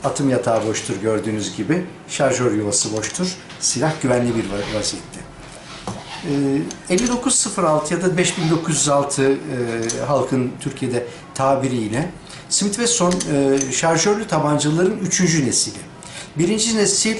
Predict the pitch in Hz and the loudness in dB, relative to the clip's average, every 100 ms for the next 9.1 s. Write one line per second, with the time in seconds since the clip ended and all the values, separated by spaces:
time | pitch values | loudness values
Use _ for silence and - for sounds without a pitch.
0 | - - - - 185 - 180 185 156 160 | -6 -14 -16 -6 -2 0 2 2 4 4
1 | 156 147 - 165 - 107 92 139 170 - | 4 2 2 -2 -2 -4 0 2 2 0
2 | 92 - - 180 175 165 170 - 180 170 | -4 -8 -6 0 2 4 2 4 2 2
3 | 151 156 - - 156 156 139 143 131 143 | 0 0 -2 -2 -2 -2 -2 -4 -4 0
4 | 139 135 135 - 139 - - - - - | 2 4 2 2 0 0 -4 -8 -16 -14
5 | - 110 120 180 185 202 214 196 185 151 | -6 -2 2 2 4 2 2 0 2 2
6 | 151 151 185 170 175 175 196 151 135 123 | 2 4 2 4 2 2 0 0 0 0
7 | 156 160 151 156 160 156 180 151 131 110 | 0 2 2 0 0 -2 0 2 2 2
8 | - 180 - - - - 156 196 151 196 | 0 -4 -6 -16 -18 -12 -2 2 4 2